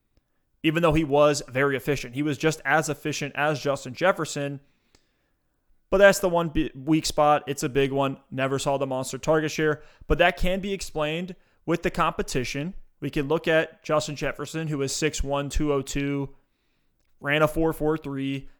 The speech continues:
Terrace Marshall, six two, two oh five, runs a four four five. So very similar, again, athletically. And Terrace Marshall can do a lot for a team.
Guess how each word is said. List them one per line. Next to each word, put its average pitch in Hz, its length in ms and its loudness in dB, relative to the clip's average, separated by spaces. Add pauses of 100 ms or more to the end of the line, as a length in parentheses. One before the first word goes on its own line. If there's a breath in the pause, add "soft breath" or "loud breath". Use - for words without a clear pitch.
Terrace 151 360 4
Marshall, 151 420 0
six 160 360 -4
two, 147 280 -2
two 151 280 0
oh 160 100 6
five, 135 640 -2 (560)
runs 156 220 4
a 147 60 4
four 165 260 2
four 139 260 -2
five. 165 560 4
So 143 160 -2
very 147 320 2
similar, 165 380 -2
again, 156 380 -2
athletically. 156 840 0 (1200)
And 160 220 -2
Terrace 190 280 4
Marshall 190 320 2
can 185 160 -2
do 185 180 4
a 180 40 6
lot 165 280 4
for 160 100 -4
a 135 40 -4
team. 117 300 -12